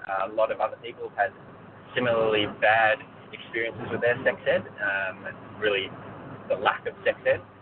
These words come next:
So, um, this is like a, a sex re-education class for adults. So it's all about how to feel pleasure, what pleasure means, um, redefining the term orgasm, and experiencing and expanding on,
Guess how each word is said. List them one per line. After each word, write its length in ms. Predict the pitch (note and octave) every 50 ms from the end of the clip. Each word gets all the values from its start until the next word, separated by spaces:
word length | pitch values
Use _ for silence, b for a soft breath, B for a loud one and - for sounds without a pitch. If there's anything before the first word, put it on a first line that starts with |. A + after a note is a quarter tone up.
| - - - -
So, 160 | - - A2+ A2
um, 640 | G#2 G#2+ G#2+ G#2+ - G2+ G#2+ G#2 G2 G2 G2 G2+ G2+ -
this 80 | A#2 -
is 80 | - - -
like 160 | G#2 G2+ -
a, 320 | G#2 G2+ G2+ G2 F#2 -
a 120 | - - - B2+
sex 80 | A#2+ - - -
re-education 800 | A2+ G#2+ A2 A2 G#2+ G#2 G#2 F#2+ G2+ F#2+ - G2 G2 G#2 - G2+ F#2 -
class 240 | - G2 F#2+ F#2+ - -
for 160 | F2+ F#2+ F#2 F2+
adults. 240 | F#2 F#2 F2 - - - - -
So 60 | -
it's 140 | E2+ E2 -
all 140 | A#2+ A#2+ A2+ G#2+
about 320 | G#2 G2+ G2 F2+ - - - - - - - - - -
how 200 | - A#2+ A2 A2+ A2
to 20 | - - -
feel 160 | G#2+ G#2 G2+ - -
pleasure, 240 | G2+ G#2 G2+ - G2+ G2 G2 F#2+ F#2+
what 160 | A2+ A2 - - -
pleasure 240 | A2 A2 G2+ G2+ G2
means, 400 | G2 G2 F#2+ G2 G2 F#2+ F#2+ F#2+ - - - - - F#2
um, 240 | F#2+ F#2 F2+ F#2 F#2 - - - - - - - - - - -
redefining 800 | - A2+ A2+ A2 A2 - - A2 G#2+ G#2 G2+ G2 G2 G2 G2 F#2+
the 80 | F#2+ F#2 - -
term 240 | G#2 G2 F#2 E2 - G2
orgasm, 640 | G#2 G#2+ G#2 G2+ G2 G#2 - - E2+ E2 - - - - - -
and 480 | - G2+ F#2 F2+ F#2 F#2+ - B2+ B2+ B2+ - - - - - - - - G#2
experiencing 880 | - - - - - B2+ C3 B2+ A#2+ A2+ - - A2 G#2+ G2+ G#2 G2+ G2
and 80 | G2
expanding 560 | G2+ F#2+ - - - G#2+ A2 A#2 A2+ G#2+ G2 F#2+
on, 240 | F#2 F#2+ F#2+ F#2+